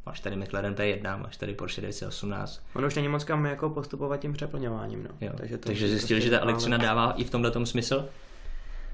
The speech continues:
Speaker 1: To G L čko vlastně má čtyři sta padesát koní kombinovaných, pokud tak nějak
Speaker 2: Hmm.
Speaker 1: okolo. Jede to fakt jako strašně. Takže
Speaker 2: Strašně dobře.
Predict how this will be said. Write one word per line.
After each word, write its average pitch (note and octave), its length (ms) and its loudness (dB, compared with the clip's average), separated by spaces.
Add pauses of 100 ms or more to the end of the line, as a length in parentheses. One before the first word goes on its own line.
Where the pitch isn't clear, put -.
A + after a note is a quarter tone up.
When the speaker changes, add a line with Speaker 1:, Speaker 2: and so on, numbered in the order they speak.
(340)
Speaker 1:
To A#2+ 60 12
G A#2 160 12
L A#2 160 12
čko A#2+ 200 6
vlastně A2+ 400 6
má A2+ 220 6
čtyři A2+ 320 2
sta - 280 2
padesát A2+ 520 4
koní G#2+ 240 4
kombinovaných, A2+ 640 2
pokud A2+ 300 -4 (100)
tak - 200 -6
nějak A2+ 220 2
Speaker 2:
Hmm. C#3 100 0
Speaker 1:
okolo. G#2+ 420 2 (280)
Jede G#2 200 0
to G#2+ 120 2
fakt A2 180 2
jako A2+ 160 0
strašně. A2+ 500 2 (1000)
Takže G#2+ 320 0
Speaker 2:
Strašně A#2+ 400 2 (300)
dobře. G#2 260 -2